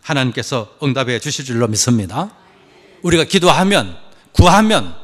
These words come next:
솔로몬이 구했던 것처럼 우리가 믿음으로 구하면 하나님께서 주시는 것입니다. 구약 시대는 하나님께서 꿈이나 혹은 음성이나 혹은 직접 나타나시거나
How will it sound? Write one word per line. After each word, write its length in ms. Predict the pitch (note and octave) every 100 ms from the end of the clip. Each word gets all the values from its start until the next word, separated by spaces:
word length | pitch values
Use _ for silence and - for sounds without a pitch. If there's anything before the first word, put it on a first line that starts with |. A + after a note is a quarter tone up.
| - _ _ - - -
솔로몬이 500 | - F3 F3+ G3 G3
구했던 360 | E3+ F3+ F#3 D#3
것처럼 460 | D#3 D#3+ F#3 B2 - - -
우리가 280 | G3 G3+ E3
믿음으로 540 | E3+ A3+ G#3+ A3 A3
구하면 600 | E3 F3 G3+ A#3 E3 F2+ - _ _ _ _
하나님께서 720 | - D#3 C3+ A2+ A2 - A#2+ F#2+ _ _
주시는 340 | - D3+ D#3+
것입니다. 640 | A#2+ G2 F2+ E2 F2+ _ _ _ _ _ _ _ _
구약 240 | C3+ C#3
시대는 540 | C3 B2+ G#2+ A#2 A2 F#2 _ -
하나님께서 540 | C#3+ B2+ A2+ B2 G#2
꿈이나 560 | G2+ C#3 C3+ B2 G2 F2 _ _ _ _
혹은 300 | C#3+ C3 B2+
음성이나 680 | A#2+ A#2 G#2 C#3 B2 G2+ F#2 _ _ -
혹은 220 | C#3 B2
직접 280 | D3 E3 B2+
나타나시거나 720 | B2+ C3 A2 - B2+ A#2+